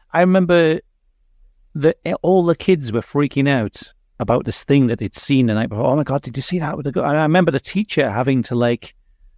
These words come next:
stand the kids, like, you know, stand in front of the kids,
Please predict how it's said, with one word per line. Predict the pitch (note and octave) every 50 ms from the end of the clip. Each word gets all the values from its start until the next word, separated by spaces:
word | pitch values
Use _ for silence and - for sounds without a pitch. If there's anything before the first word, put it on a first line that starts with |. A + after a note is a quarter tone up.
| _ _ _ _
stand | - - - - - D3 D3+ D3 C3+ B2
the | - C3+
kids, | A#2+ - - G#3 D#3 A#2+ G2+ - - - _ _ _
like, | - B2 B2+ - _ _ -
you | E3
know, | C#3+ B2 A#2 A2 -
stand | - - - D#3+ D3+ C#3+
in | C#3+ B2+
front | - - -
of | C3+ A#2+
the | B2
kids, | - - G3+ E3 A#2+ - - - - -